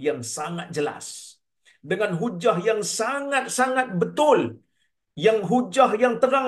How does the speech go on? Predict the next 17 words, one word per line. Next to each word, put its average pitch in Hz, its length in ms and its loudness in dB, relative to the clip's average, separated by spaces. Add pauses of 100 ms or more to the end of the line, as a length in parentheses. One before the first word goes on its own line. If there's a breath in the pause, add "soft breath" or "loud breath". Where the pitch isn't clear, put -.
menderang, 254 460 6 (500)
jelas. 226 340 4 (920)
Sultan. 180 360 2 (1120)
Dan 165 120 0 (280)
ada 214 220 6 (560)
bukti 180 300 -2 (100)
jugalah, 196 460 0 (120)
di 147 140 -8
sana 175 200 -2 (160)
ada 170 220 -4 (720)
petanda. 151 400 0 (1500)
Ha, 131 200 -8
di 135 120 0
sana 170 180 2 (140)
ada 156 220 2
petanda 139 360 0 (880)
yang 160 140 4